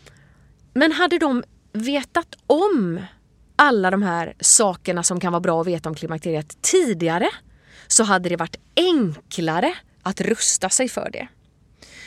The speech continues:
Så det är mitt svar på frågan kring hur ska vi skapa en större öppenhet kring detta? Hur ska vi kunna rusta oss bättre för klimakteriet?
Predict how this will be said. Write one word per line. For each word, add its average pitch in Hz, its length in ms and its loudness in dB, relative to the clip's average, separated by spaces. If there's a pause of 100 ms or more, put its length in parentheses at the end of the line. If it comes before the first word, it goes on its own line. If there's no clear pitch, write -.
(600)
Så - 180 2
det 403 220 6
är 208 300 4 (120)
mitt 202 420 -2
svar 269 320 4
på 247 160 -2
frågan 180 540 0 (100)
kring 170 360 -4
hur 294 500 2
ska 202 200 -2
vi 180 100 -2
skapa 185 340 -2
en 170 80 -4
större 160 300 -2 (120)
öppenhet 233 920 -2
kring 180 240 -4
detta? 214 360 0 (680)
Hur 277 340 2
ska 208 340 2
vi 180 140 -2
kunna 175 240 -4
rusta 214 540 0
oss 196 140 -2
bättre 185 460 -4
för 170 120 -8
klimakteriet? 165 880 -6